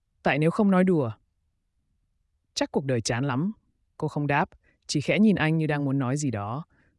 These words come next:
nhưng rồi lại thôi. Khi tới khu nhà A, cô dừng bước. "Em tới rồi." "Ồ." Tuấn nhìn lên bảng khoa thiết kế phía trên. "Vậy trả em về an toàn nhé." "Cảm ơn anh." "Không có gì." Cô định đi,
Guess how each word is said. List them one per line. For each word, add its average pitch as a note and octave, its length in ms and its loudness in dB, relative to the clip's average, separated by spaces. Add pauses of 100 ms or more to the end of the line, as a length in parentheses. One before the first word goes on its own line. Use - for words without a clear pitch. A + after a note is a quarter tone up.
(100)
nhưng F#3+ 160 2
rồi D#3+ 160 2
lại B2+ 160 -4
thôi. D#3 300 -2 (320)
Khi - 180 0
tới F3+ 160 6
khu A3+ 160 0
nhà E3+ 140 2
A, D#3 340 -2
cô E3 120 -2
dừng B2+ 200 -2
bước. G3 220 0 (400)
"Em F3 160 0
tới D3+ 160 0
rồi." B2+ 260 -2 (460)
"Ồ." G2+ 360 -8 (340)
Tuấn D#3+ 160 2
nhìn G3 160 6
lên E3 140 2
bảng C3+ 200 0
khoa D3 200 -4
thiết - 180 -6
kế C3 160 -2
phía C3+ 180 -4
trên. C#3 320 0 (800)
"Vậy E3 140 4
trả D#3+ 180 6
em F#3 160 8
về F3+ 100 8
an E3 180 6
toàn C#3+ 240 4
nhé." D#3+ 180 2 (520)
"Cảm D3 180 0
ơn F3+ 100 6
anh." G3 220 4 (260)
"Không - 240 -2
có F#3+ 100 2
gì." D3+ 260 -2 (640)
Cô E3+ 120 0
định D3+ 180 0
đi, F#3+ 300 2